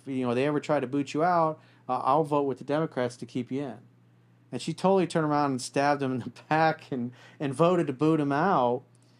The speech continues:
And then in retaliation, the speaker pro temp, I guess they call it, the guy that took over, basically kicked Nancy Pelosi and I think the, was it Steny Hoyer, the other guy,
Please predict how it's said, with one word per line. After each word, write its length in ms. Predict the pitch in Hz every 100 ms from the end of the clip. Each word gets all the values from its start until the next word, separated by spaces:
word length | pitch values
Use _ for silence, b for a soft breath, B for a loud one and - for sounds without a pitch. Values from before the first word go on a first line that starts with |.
| b b
And 160 | 135 135
then 220 | 143 139
in 140 | 139 135
retaliation, 880 | 127 160 147 139 156 190 143 120
the 480 | 120 117 113 113 113
speaker 840 | 107 - 139 135 135 127 123 123 120
pro 360 | - 135 131 123 _
temp, 420 | - 139 170 -
I 120 | 156 160
guess 220 | 170 -
they 100 | 175
call 300 | - 165 170
it, 40 |
the 80 | 131
guy 120 | 120
that 120 | 117
took 200 | - 123
over, 460 | 113 117 139 156 165 b b b b b b - - -
basically 480 | 147 151 156 139 131
kicked 340 | - 165 147
Nancy 320 | 147 135 135
Pelosi 560 | 131 135 131 131 - 131
and 80 | 120
I 140 | 113
think 240 | - 131 127
the, 160 | 113
was 200 | 123 131
it 40 | 101
Steny 340 | - 135 143
Hoyer, 300 | 143 151 156
the 100 | 127
other 160 | 120 139
guy, 420 | 143 147 151